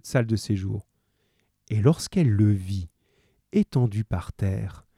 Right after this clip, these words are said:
les jambes en bataille, un bras replié, ce fut réellement un choc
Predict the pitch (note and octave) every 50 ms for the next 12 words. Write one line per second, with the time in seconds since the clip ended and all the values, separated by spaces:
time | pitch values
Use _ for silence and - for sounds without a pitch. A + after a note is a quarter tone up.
0 | _ _ _ _ _ _ - A2 G#2+ A2+ A2 G2+ D3 F3+ F3+ A#2+ G2+ G2+ G2+ G2+
1 | D3 D#3+ _ - C3+ G2+ F2+ G2+ A#2 - - A2 A2 G2 G2 F#2 F#2 F2+ G2 D#3+
2 | D#3 - - G#2 A#2+ A2+ G2+ G2+ G#2+ C3 - _ _ _ _ _ - - - _
3 | _ - - - - D#3 D#3 - - - - G#2+ G2+ F#2+ _ _ _ _ - C3
4 | G2+ G2+ - - - - A3+ A#3 F#3+ C3+ A2+ G#2 G#2 G2+ G#2 G2 G2 G2+ C#3 -
5 | _ _ _ G#2+ G2+ F#2+ - - - - D3+ F#3+ - _ -